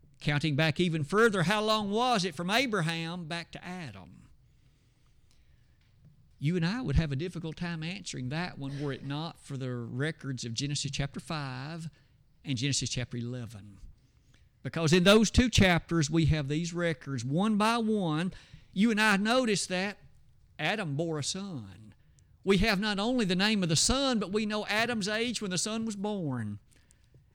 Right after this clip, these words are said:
And then that son, Adam had a son, or Seth had a son, and we know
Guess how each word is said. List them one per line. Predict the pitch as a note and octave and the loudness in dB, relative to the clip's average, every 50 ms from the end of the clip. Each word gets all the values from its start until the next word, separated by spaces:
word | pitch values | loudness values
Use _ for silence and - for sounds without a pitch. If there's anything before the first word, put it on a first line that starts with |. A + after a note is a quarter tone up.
| _ _ - | _ _ 0
And | A3 A3+ A3 | 0 2 4
then | G#3+ A#3 A#3 A3 | 6 6 6 6
that | A3 B3+ C#4+ C4+ | 6 6 4 4
son, | - - - G#3+ G3+ F#3+ F3 E3+ - | 2 2 2 2 2 0 -2 -2 0
Adam | G3+ A3+ B3+ C#4+ C#4+ C4 G#3+ | 2 4 4 4 4 4 2
had | F3 F3+ F#3 E3+ | 2 2 0 0
a | D3+ | -2
son, | - - E3+ D#3 D3+ C3 C#3 | -2 -2 -2 -4 -4 -4 -4
or | C#3 C3+ B2+ | -4 -4 -6
Seth | A#2+ - - - A#3 B3+ C4 G3 - | -6 -6 -6 -6 -6 -6 -6 -6 -6
had | F3+ F3 D3+ | -6 -6 -4
a | C#3+ | -4
son, | - - E3 D#3+ D#3+ D#3 D3+ | -4 -4 -4 -4 -4 -4 -4
and | D3 C#3+ C#3 C#3 | -4 -4 -4 -4
we | E3 G3 G#3+ | -4 -4 -4
know | G#3 F#3+ F#3+ F#3 F#3 F#3+ F3+ E3+ | -6 -6 -6 -6 -6 -6 -6 -8